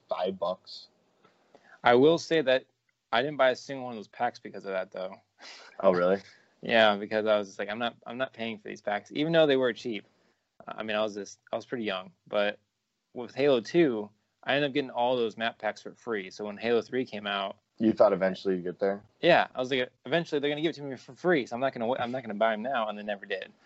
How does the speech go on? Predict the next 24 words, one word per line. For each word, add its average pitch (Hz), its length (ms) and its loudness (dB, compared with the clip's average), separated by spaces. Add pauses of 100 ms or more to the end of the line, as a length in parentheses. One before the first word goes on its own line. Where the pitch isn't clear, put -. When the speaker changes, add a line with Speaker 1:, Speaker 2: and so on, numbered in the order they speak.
Speaker 2:
<laughs> - 260 2
Speaker 1:
Oh, 113 440 6
Speaker 2:
Well, 160 100 6
Speaker 1:
naive. 107 840 -6 (140)
Speaker 2:
yeah, 139 320 -4 (120)
until 156 240 4
the 170 60 0
Master 147 260 2
Chief 127 220 -6
Collection, 104 400 -4
but 101 180 -10
we 104 60 -8
all 101 140 -6
know 98 120 -14
how 101 100 -10
that 98 200 -12
Speaker 1:
That's 98 240 4
Speaker 2:
happened. - 60 -14
Speaker 1:
true. 107 220 -2 (180)
Speaker 2:
Yeah. 127 220 -2 (180)
Speaker 1:
Yeah. - 300 0 (680)
<laughs> - 640 -20
Anyways, 95 440 4
uh, 85 340 2